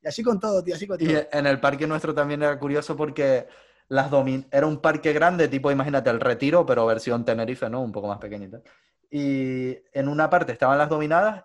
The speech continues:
Speaker 2: y, eh, a lo mejor a doscientos metros estaban los fondos. Entonces, estábamos un rato en las dominadas y de repente tú decías, "Oye, vamos para los fondos un rato". <laughs> Venga, y íbamos todos con las mochilas <laughs> y nos poníamos en los fondos y, "Venga, a darle ahí a los fondos a muerte".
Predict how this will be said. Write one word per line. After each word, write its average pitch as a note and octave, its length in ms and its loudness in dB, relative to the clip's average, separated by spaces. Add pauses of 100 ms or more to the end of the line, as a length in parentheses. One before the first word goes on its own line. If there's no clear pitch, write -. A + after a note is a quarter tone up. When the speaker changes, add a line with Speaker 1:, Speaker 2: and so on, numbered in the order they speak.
(120)
Speaker 2:
y, C#3 240 0
eh, C3+ 80 6
a A#2+ 160 4
lo B2 80 2
mejor C#3 240 2
a A#2 80 2
doscientos D3 560 -2
metros E3 400 -6
estaban D3 320 -2
los D3+ 100 -4
fondos. B2 420 -4 (360)
Entonces, C#3+ 360 0 (300)
estábamos E3 380 4
un G3 80 0
rato F#3 200 6
en D3 40 6
las C#3+ 100 6
dominadas D3+ 260 4
y - 20 6
de - 20 4
repente D#3+ 160 0
tú D#3+ 80 0
decías, D3 240 -2
"Oye, G#3 260 4
vamos F#3+ 220 2
para A3 140 4
los G3+ 100 -2
fondos A#3 240 0
un F#3+ 80 -4
rato". A3+ 340 0
<laughs> - 0 -
Venga, F3 260 4 (180)
y D3 60 0
íbamos E3 280 4
todos F#3 180 8
con C#3+ 120 8
las C#3 120 6
mochilas F#3+ 680 2 (360)
<laughs> C4 340 -6
y E3+ 120 2
nos F3 120 4
poníamos E3+ 240 8
en F#3 40 8
los F3+ 80 6
fondos G3+ 240 2
y, - 20 2
"Venga, E3+ 300 6
a C#3 40 8
darle D#3 260 6
ahí D#3+ 220 4
a D3 100 4
los C#3+ 100 0
fondos E3 320 0
a C#3+ 60 0
muerte". D#3 320 -4